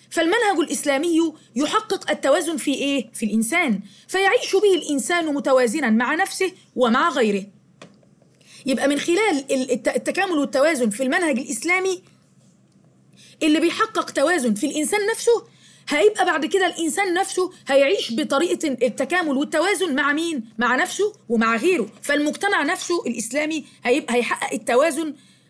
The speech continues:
ف-، آه، والتكامل. وهذا التوازن الإنساني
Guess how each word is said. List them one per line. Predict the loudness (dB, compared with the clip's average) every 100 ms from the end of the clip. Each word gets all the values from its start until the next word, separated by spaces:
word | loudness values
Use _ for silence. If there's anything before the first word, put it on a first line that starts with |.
| _ _ -6
ف-، | -4 -2 2
آه، | 2 2
والتكامل. | -2 -2 -2 0 2 0 -2 -8 -20 _ _
وهذا | 0 2 2 0
التوازن | 0 2 2 2 0
الإنساني | 0 0 -2 0 0 0 -2